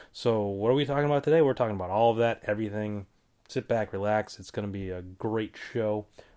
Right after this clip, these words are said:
Um, I also got a box to open up. Um, so, um, there should be some cool stuff in there, I'm guessing. Uh, but, uh, yeah, so first and foremost, let me go back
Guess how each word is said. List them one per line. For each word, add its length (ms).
Um, 220
I 60
also 260
got 140
a 20
box 720
to 100
open 240
up. 180
Um, 500
so, 380
um, 160
there 100
should 260
be 100
some 200
cool 240
stuff 360
in 80
there, 220
I'm 180
guessing. 420
Uh, 240
but, 240
uh, 260
yeah, 180
so 460
first 400
and 180
foremost, 560
let 80
me 100
go 200
back 420